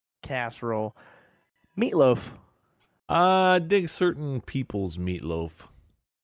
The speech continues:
Speaker 2: Not a
Speaker 1: Here's
Speaker 2: huge
Speaker 1: my
Speaker 2: fan of it.
Speaker 1: problem with meatloaf. I like meatloaf, but here's my problem.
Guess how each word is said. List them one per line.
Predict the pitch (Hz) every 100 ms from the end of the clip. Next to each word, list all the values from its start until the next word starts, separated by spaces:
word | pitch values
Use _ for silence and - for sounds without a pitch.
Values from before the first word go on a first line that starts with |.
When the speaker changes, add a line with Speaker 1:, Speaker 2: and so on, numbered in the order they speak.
| _ _ _ _ -
Speaker 2:
Not | 139
a |
Speaker 1:
Here's | 113 311 381 254
Speaker 2:
huge | 202
Speaker 1:
my | 185 175
Speaker 2:
fan | 185
of | 196
it. |
Speaker 1:
problem | 165 160 160 160 156
with | 147 139
meatloaf. | 135 139 113 123 117
I | 151 - 330
like | 240 214 -
meatloaf, | 180 147 120 120
but | 127
here's | 190 247 220
my | 202 185
problem. | 175 160 139 107 98